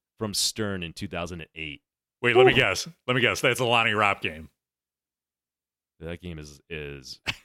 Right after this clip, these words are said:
Speaker 1: maybe Stern's worst game. It's, it is like when you get, if you start getting into discussion of what's Stern's worst game, and it's just a crime,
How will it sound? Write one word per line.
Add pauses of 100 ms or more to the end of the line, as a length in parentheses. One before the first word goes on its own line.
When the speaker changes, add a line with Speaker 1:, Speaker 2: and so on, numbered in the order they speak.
(1300)
Speaker 1:
maybe
Stern's
worst
game.
It's,
it
is
like
when
you
get,
if
you
start
getting
into
discussion
of
what's
Stern's
worst
game, (920)
and
it's
just
a
crime,